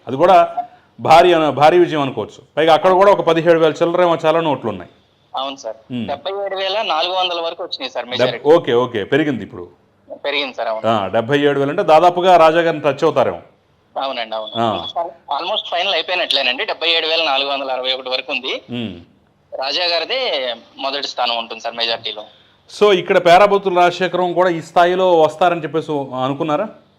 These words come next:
Speaker 2: ఖచ్చితంగా హండ్రెడ్ పర్సెంట్ గెలుస్తారు అన్నాం కానీ సార్, మనం మెజారిటీ ఈ స్థాయిలో ఉంటది అనుకోలేదు సార్. అక్కడ హోరాహోరీ ఫైట్ ఎక్స్‌పెక్ట్ చేసాం మనం.
Speaker 1: ఓకే.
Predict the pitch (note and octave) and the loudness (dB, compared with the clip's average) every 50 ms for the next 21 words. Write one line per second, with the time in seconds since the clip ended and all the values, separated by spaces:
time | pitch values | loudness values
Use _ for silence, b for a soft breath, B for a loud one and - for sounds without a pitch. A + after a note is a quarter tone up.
0 | _ _ - _ _ - - - - - G3+ G3+ G#3 G#3+ G#3+ F#3 F#3 F3+ F#3+ F3+ | _ _ -20 _ _ -10 -10 -6 -6 -6 -4 -2 -2 -2 -2 -2 -4 -6 -8 -8
1 | F#3 F#3+ F3+ - F#3+ E3+ D3 D3 D3 D#3+ - - G3+ F3 E3+ D#3+ D#3 E3 E3+ E3+ | -8 -10 -10 -10 -12 -8 -6 -6 -6 -6 -6 -6 -4 -2 -2 -2 -4 -4 -4 -4
2 | E3 D#3 D3 E3+ - E3+ F#3 A3 F#3+ F3+ A3 A#3+ G#3 D#3 D#3 D#3+ F#3+ G#3 A3+ A3 | -4 -4 -6 -6 -6 -8 -6 -6 -6 -6 -6 -8 -8 -8 -8 -6 -4 -4 -4 -4
3 | G#3+ A3 G#3 G3+ G3 F#3 E3+ E3+ F#3+ F#3+ - F#3+ F#3 F3+ F3+ F3+ E3+ D#3+ D3+ D#3 | -4 -4 -6 -6 -6 -6 -8 -8 -8 -8 -6 -6 -6 -4 -4 -6 -6 -6 -6 -6
4 | D#3+ D3 C#3+ C#3+ D3+ F3+ E3 - - - F3+ A#3+ - D#3+ D3+ - F3 E3 D3+ - | -6 -6 -6 -6 -6 -6 -6 -8 -8 -8 -6 -6 -6 -8 -8 -10 -8 -8 -6 -6
5 | D#3 F3 F#3 F3 F#3 F3+ F3 E3 - - D3+ D3 D3 D3+ C#3+ C#3+ - E3+ D3+ - | -4 -6 -6 -6 -6 -8 -8 -8 -8 -6 -6 -6 -4 -6 -6 -6 -10 -12 -8 -8
6 | - C#3+ B2+ - C3+ B2 B2 A#2+ C#3 G#3 B3+ - C3 C3 B2+ - G#2+ F#2 F2 F2+ | -8 -8 -6 -8 -6 -6 -6 -4 -6 -6 -4 0 0 0 0 -2 -6 -8 -8 -10